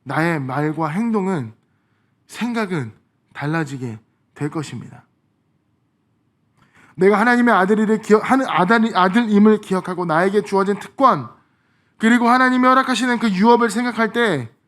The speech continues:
나의 삶은 이전과 같을 수가 없습니다. 하나님을 아빠라고 부르며 그분과 친밀하게 교제하며 그분의 임재 가운데 있을 때 나의 삶은 이전과 같을 수가 없습니다.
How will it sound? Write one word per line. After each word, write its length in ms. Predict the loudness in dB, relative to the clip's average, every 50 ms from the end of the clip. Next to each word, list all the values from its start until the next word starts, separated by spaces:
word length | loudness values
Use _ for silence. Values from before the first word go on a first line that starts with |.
| _ _ _ _ _ _ _ _ _ _
나의 260 | -6 -4 -2 -2 -4
삶은 400 | -4 -6 -6 -4 -4 -4 -4 -6
이전과 340 | -6 -6 -6 -6 -8 -8 -10
같을 320 | -12 -16 -14 -10 -12 -12
수가 500 | -12 -12 -14 -14 -10 -10 -8 -10 -10 -12
없습니다. 600 | -16 -20 -20 -14 -12 -12 -12 -12 -14 -18 -20 -20 _ _ _ _ _ _ _ _ _ _ _ _ _ _ _ _ _ _ _ _ _ _ _ _ -20 _ _ _ _ _ _ _ _ _ -4
하나님을 340 | -2 0 2 2 2 2 2
아빠라고 960 | 2 2 0 2 2 2 4 4 2 0 -6 -8 -2 0 0 2 2 2 2
부르며 640 | 2 2 4 6 6 6 6 4 2 -2 -6 -12 _ _ _ _ _ _ _ _ _ _ _ _ -4
그분과 400 | -2 0 0 2 2 2 0 0
친밀하게 640 | -2 -6 -4 -2 0 2 2 2 2 2 0 -4
교제하며 800 | -2 2 2 2 4 4 2 2 2 0 0 0 -2 -4 -8 -12 _ _ _ _ _ _ _ _ _ _ _ _ _
그분의 380 | -2 0 2 4 4 4 4 4
임재 400 | 4 6 6 6 6 4 4 4
가운데 340 | 4 2 2 2 2 0 0
있을 280 | 0 -2 -6 -8 -6
때 360 | -4 -4 -4 -4 -6 -8 -12 _ _ _ _ _ _ _ _ _ _ _ _ _ _ -6
나의 220 | -4 -2 -2 -2
삶은 560 | -4 -6 -8 -8 -8 -6 -6 -6 -8 -10 -14 _ _ _ _ _ _ _ -10
이전과 600 | -8 -4 -2 -2 -4 -4 -4 -6 -6 -6 -6 -8
같을 360 | -12 -12 -12 -8 -6 -6 -6
수가 460 | -6 -8 -10 -6 -6 -4 -4 -6 -8 -10
없습니다. 600 | -12 -14 -12 -8 -8 -8 -8 -8 -10 -16 -20 -20